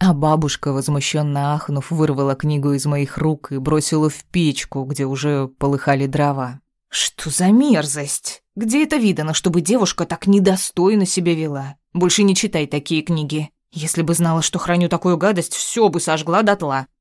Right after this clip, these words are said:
Тут она лукавила, как мне кажется теперь, ведь книги — единственное, что осталось ей от дочери.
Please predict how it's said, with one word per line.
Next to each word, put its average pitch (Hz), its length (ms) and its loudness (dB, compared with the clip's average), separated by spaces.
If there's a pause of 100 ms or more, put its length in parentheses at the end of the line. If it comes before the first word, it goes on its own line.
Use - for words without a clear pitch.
(160)
Тут 208 240 0
она 190 260 4
лукавила, 160 680 2
как 135 260 -6
мне 143 140 0
кажется 143 420 -6
теперь, 135 480 -8 (160)
ведь 165 320 -2
книги — 156 400 -2
единственное, 156 840 0
что 139 240 -2
осталось 135 480 -4
ей 135 200 -2
от 135 120 -6
дочери. 135 520 -4